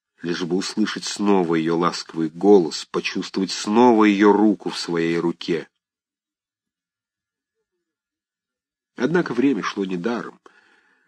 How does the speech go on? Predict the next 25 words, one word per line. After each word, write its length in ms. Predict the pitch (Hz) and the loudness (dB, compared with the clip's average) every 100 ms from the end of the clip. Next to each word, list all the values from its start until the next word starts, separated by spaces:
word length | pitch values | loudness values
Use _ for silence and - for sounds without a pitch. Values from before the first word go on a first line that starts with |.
| _ _ _ - | _ _ _ 2
Он 220 | 131 165 | 6 8
не 120 | 220 | 8
был 220 | 180 175 | 8 8
рождён 420 | 160 123 101 156 | 8 6 6 6
страдальцем, 840 | 135 - 120 120 143 139 110 - 87 | 4 2 4 6 6 4 4 0 0
его 240 | 90 127 | 4 6
здоровая 540 | 135 113 139 147 139 139 | 6 6 8 10 10 8
природа 580 | - 123 113 160 156 147 | 8 6 8 6 6 2
вступила 580 | - - - 135 123 | 2 2 4 6 6
в 60 | 110 | 4
свои 320 | - 104 110 | 4 4 6
права, 560 | 104 98 98 87 85 73 | 4 2 4 4 2 2
многое 480 | 76 139 139 87 78 | 0 2 2 0 -2
стало 360 | - 82 73 | -4 -6 -4
ему 180 | 71 67 | -6 -8
ясно. 460 | 71 73 - - _ _ _ _ _ - - - | -8 -10 -12 -16 _ _ _ _ _ -20 -20 -10
Самый 440 | - 143 139 147 | 0 4 6 8
удар, 300 | 135 151 131 | 8 6 4
поразивший 720 | - 123 117 104 135 - - | 4 6 4 4 -2 0 4
его, 240 | 117 113 123 | 6 6 6
не 100 | 107 | 4
казался 560 | 104 95 104 92 - | 0 2 2 0 -2
ему 260 | 95 87 85 | -2 0 -4
более 420 | 73 90 85 78 | -2 -2 0 -2
непредвиденным. 1040 | 76 76 78 71 101 156 147 143 139 135 | -6 -10 -12 -2 2 4 4 2 0 -2